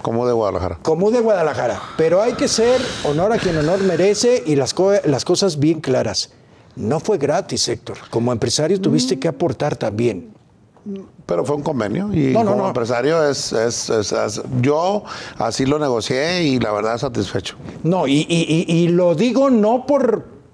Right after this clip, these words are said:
Speaker 2: en contra o
Speaker 1: No, no, no,
Speaker 2: crítica,
Speaker 1: sí.
Speaker 2: no,
Speaker 1: Sí, yo
Speaker 2: porque
Speaker 1: sé,
Speaker 2: hoy en día vivimos una cultura en que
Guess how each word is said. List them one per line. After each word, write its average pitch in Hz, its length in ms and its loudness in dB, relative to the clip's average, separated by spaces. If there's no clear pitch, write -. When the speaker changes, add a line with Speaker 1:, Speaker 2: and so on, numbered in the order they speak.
Speaker 2:
en 143 220 2
contra 202 400 2
o 139 100 2
Speaker 1:
No, - 0 -
no, 147 160 2
no, - 60 -2
Speaker 2:
crítica, 151 260 2
Speaker 1:
sí. 165 140 0
Speaker 2:
no, 240 260 2
Speaker 1:
Sí, - 120 -2
yo 165 60 2
Speaker 2:
porque 156 180 2
Speaker 1:
sé, 185 60 2
Speaker 2:
hoy 277 280 2
en 302 120 4
día 226 260 4
vivimos 226 360 4
una 254 240 4
cultura 196 500 2
en 226 100 2
que 175 220 0